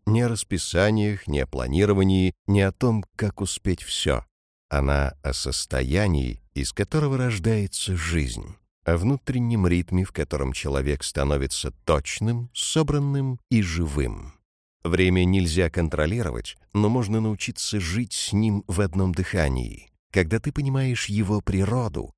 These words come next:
оно перестает быть врагом, оно становится партнером. Люди тратят годы, пытаясь управлять временем,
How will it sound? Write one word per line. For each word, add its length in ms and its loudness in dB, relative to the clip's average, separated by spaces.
оно 240 0
перестает 720 -2
быть 280 -2
врагом, 720 -2
оно 400 0
становится 1040 2
партнером. 800 -2
Люди 360 0
тратят 440 -2
годы, 460 0
пытаясь 720 -2
управлять 720 -2
временем, 640 0